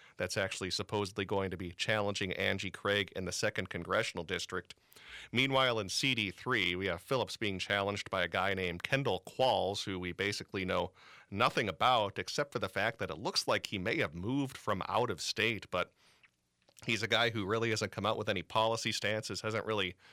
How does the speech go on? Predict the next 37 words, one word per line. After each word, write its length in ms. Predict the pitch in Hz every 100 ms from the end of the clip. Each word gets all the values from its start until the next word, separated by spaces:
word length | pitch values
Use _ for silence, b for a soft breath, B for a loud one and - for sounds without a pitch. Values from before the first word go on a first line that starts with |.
| B B -
been 100 | 98
able 180 | 110 95
to 140 | 78
fundraise 640 | - 131 135 113 101 95 98
whatsoever. 640 | 107 - 85 98 101 85
So 360 | - 90 80 78 -
to 80 | 113
me, 80 |
it 120 | 139 -
kinda 160 | 98
looks 220 | 90 -
more 160 | 98 98
like 180 | 95 -
a 140 | 82
sacrificial 800 | - 110 104 95 - 104 - 82
lamb 380 | 85 98 90 82
type 340 | - 90 -
candidate. 460 | - 101 101 85 82
So 320 | - 87 82 - B B B -
again, 300 | 107 135 92
that's 240 | 117 -
the 80 | 123
reason 340 | 139 143 110
why 280 | 110 135 110
I 80 | 95
think 240 | 117 107
Republicans 640 | 98 - 110 110 113 104 95
are 100 | 92
not 240 | 120 220
going 220 | 170 147
to 80 | 101
have 200 | 127 131
success 460 | - - 139 135 104
in 80 |
Minnesota, 600 | 92 117 87 143 165 95
is 200 | 87 95
just 260 | - 104